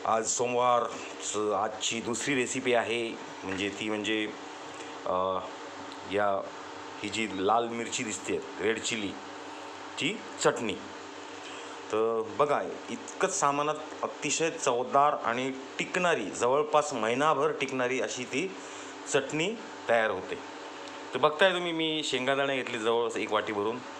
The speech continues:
दहा बारा मिरच्या आहेत मोठ्या, त्याचे मी देठ काढून घेतलेले आहेत. अ, चवीपुरतं मीठ आहे, अ, हा जिरे आहे आणि दहा बारा लसणाच्या पाकळ्या मी, अ, अगदी स्वच्छ करून घेतलेल्या आहेत.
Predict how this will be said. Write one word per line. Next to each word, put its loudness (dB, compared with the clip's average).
दहा 2
बारा 2
मिरच्या 0
आहेत -4
मोठ्या, -2
त्याचे -2
मी 0
देठ -2
काढून 2
घेतलेले 0
आहेत. -2
अ, 4
चवीपुरतं 0
मीठ -2
आहे, 0
अ, 0
हा 0
जिरे 4
आहे 2
आणि 0
दहा 2
बारा 2
लसणाच्या -2
पाकळ्या 2
मी, -2
अ, 0
अगदी -4
स्वच्छ -6
करून 0
घेतलेल्या -4
आहेत. -4